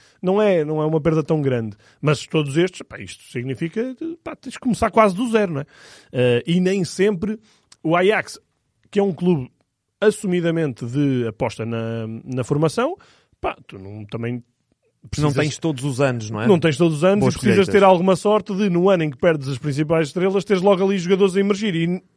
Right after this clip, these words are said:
Speaker 1: nesta altura não tem muito, não tem muito esses jogadores, por isso teve que ir buscar fora.
Speaker 2: Como o caso, se calhar não é o melhor, o melhor exemplo, mas o caso, por exemplo, o Neres,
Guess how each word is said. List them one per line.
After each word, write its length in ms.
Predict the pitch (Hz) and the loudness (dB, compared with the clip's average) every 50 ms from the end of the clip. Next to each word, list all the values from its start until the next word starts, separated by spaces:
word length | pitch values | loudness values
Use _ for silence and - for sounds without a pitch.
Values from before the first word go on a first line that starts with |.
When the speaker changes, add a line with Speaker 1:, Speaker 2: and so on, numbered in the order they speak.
| _ _ _ | _ _ _
Speaker 1:
nesta 340 | 185 190 202 226 220 - - | -6 -2 0 0 2 2 2
altura 460 | 220 208 - 226 233 233 226 233 226 226 - _ _ _ _ _ _ _ _ | 2 2 2 0 0 2 4 4 4 2 0 _ _ _ _ _ _ _ _
não 240 | - 190 196 214 214 | 0 4 4 4 4
tem 180 | 170 226 220 214 | 4 4 4 4
muito, 440 | 214 226 214 202 185 160 - - _ _ - | 6 4 4 2 2 0 -4 -10 _ _ -4
não 120 | 151 156 | -2 0
tem 120 | 147 170 170 | 2 2 4
muito 240 | 170 175 180 151 175 | 4 4 4 2 2
esses 120 | 156 - | 0 0
jogadores, 340 | - 175 185 180 175 147 - | 0 0 2 2 2 0 0
por 120 | 151 160 | 0 0
isso 140 | 185 170 - | 0 0 2
teve 200 | - 208 196 165 | 2 2 2 2
que 80 | - 208 | 0 -6
ir 40 | |
buscar 220 | 175 - - 208 196 | -6 -4 -2 -4 -2
fora. 300 | - - 202 190 160 147 - - - | -2 -2 -2 -2 -4 -6 -10 -8 -4
Speaker 2:
Como 220 | - 143 131 127 127 143 | -2 -2 -2 -2 -4 -6
o 60 | 131 | -2
caso, 340 | - 147 135 135 131 135 131 _ _ - 101 82 98 95 98 | 0 2 2 2 0 -2 -8 _ _ -20 -20 -20 -20 -20 -20
se 80 | 104 - | -16 -10
calhar 320 | - 127 127 139 135 127 | -8 -4 -2 0 0 0
não 160 | 123 123 123 120 | 0 0 0 0
é 40 | |
o 60 | 117 117 | 0 0
melhor, 340 | 120 113 113 110 95 95 92 | -2 -2 -4 -4 -6 -8 -12
o 80 | - 98 | -16 -16
melhor 340 | 101 101 101 101 101 104 101 | -14 -12 -10 -10 -8 -8 -8
exemplo, 480 | 110 113 110 117 127 120 113 101 104 101 | -8 -8 -4 -4 -2 -2 -4 -4 -8 -8
mas 260 | 98 98 101 101 101 | -8 -8 -8 -8 -8
o 60 | 110 104 | -8 -6
caso, 480 | - - 123 123 120 113 113 117 117 110 | -2 -2 0 0 -2 -4 -6 -10 -10 -8
por 60 | 120 | -6
exemplo, 260 | 113 127 120 110 123 | -6 -4 -4 -2 -2
o 40 | 127 | -2
Neres, 480 | 123 131 127 123 120 117 107 - - | 0 0 0 -2 -2 -4 -8 -12 -14